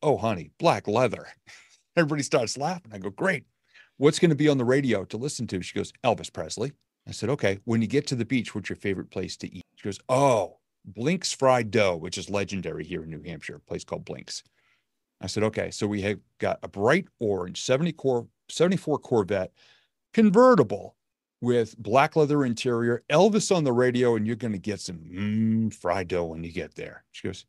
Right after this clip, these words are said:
"Yep." I said, "That's visualization." How real is that? And everybody's nodding their heads going, "That's how real you can make them." Tell the story and expose all your senses to it. By the way, the sense of smell is our strongest sense attached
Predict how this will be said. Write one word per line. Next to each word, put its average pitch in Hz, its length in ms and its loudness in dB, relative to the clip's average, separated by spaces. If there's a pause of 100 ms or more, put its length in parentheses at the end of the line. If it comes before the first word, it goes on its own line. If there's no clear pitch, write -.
(140)
"Yep." 220 200 2
I - 20 -20 (260)
said, - 160 -14
"That's 95 200 -4
visualization." 92 760 -10 (160)
How 160 120 2
real 120 440 -2
is 92 140 -10
that? 92 280 -4
And 95 80 -12
everybody's 95 360 -8
nodding 95 300 -2
their 92 100 -14
heads 104 180 -6
going, - 160 -18 (180)
"That's 151 280 0
how 180 100 4
real 131 300 2
you 104 100 0
can 90 220 -4
make 90 200 -6
them." - 180 -18 (100)
Tell 156 140 -4
the 175 100 -4
story 107 480 0
and 110 100 -2
expose 123 460 0
all 120 120 2
your 107 120 -4
senses 117 400 -8
to 101 160 -8
it. 98 100 -12 (320)
By 123 120 4
the 117 100 0
way, 117 100 4
the 101 80 -4
sense 110 260 -2
of 95 60 -8
smell 107 420 -4
is 101 140 -4
our 90 80 -4
strongest 95 800 -8 (200)
sense - 540 -10 (720)
attached - 720 -8